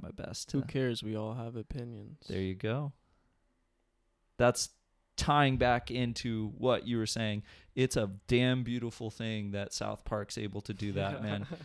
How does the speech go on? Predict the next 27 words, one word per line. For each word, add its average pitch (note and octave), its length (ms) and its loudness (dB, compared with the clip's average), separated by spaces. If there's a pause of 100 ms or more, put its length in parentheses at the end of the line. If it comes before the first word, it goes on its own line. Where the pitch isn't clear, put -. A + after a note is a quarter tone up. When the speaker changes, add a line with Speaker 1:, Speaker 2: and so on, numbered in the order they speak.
(140)
Speaker 1:
Seriously. C#3 920 6 (1600)
'Cause B2+ 160 0
you C3+ 120 -2
can't D#3+ 340 2
do B2+ 160 4
that. C3+ 300 8
Speaker 2:
Mm. C3+ 40 -6
Speaker 1:
You C#3 140 -2
can't F3+ 240 2
even F#3+ 240 0
really F3 240 2
do D3 160 0
that C#3 260 2
in A2+ 140 -2
China, G#2+ 480 -2
Mish. F#2+ 460 -8
That's A#2+ 240 2
what C3+ 120 0
Speaker 2:
No. - 20 -16
Speaker 1:
the B2 100 0
whole, A#2 260 -2
whole A#2 160 0
Hong A2 240 -2
Kong A2 320 -2
protests A2 720 -4
were F#2+ 160 -2
about. F#2 420 -2